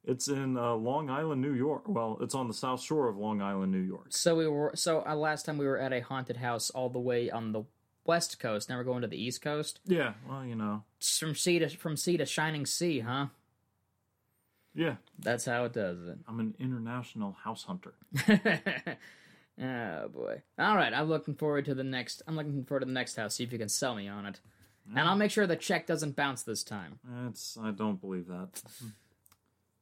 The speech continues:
Speaker 2: All right, well, once again, everybody, thank you all for tuning in to Tall and Short with Tim and Tony.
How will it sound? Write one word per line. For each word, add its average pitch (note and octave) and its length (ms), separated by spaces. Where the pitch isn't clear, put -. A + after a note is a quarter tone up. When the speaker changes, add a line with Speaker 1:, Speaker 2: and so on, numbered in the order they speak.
Speaker 2:
All A#2+ 160
right, F#2+ 240
well, A2 220
once C#4 220
again, A#3 260
everybody, G3+ 360
thank F3 360
you D3+ 80
all C#3+ 140
for - 80
tuning C#3 260
in C3 80
to B2+ 60
Tall B2+ 180
and B2 100
Short A2 160
with - 120
Tim C3 160
and A#2 120
Tony. B2+ 380